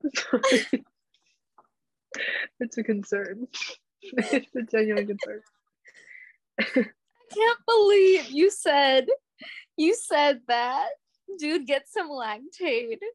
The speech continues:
Speaker 2: Dude is constipated." Damn. If he ever finds this podcast,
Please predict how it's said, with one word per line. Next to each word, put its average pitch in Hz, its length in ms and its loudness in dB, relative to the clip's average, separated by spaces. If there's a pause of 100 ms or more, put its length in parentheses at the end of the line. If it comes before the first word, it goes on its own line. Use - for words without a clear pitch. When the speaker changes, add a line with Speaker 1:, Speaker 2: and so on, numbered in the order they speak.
(160)
Speaker 2:
Dude 320 220 0
is 330 160 -8
constipated." 269 1300 -4 (800)
Damn. 247 480 0
If 285 160 -8
he 359 80 -8
ever 415 100 -6 (220)
finds 240 260 -4
this - 80 -20 (100)
podcast, 214 640 -6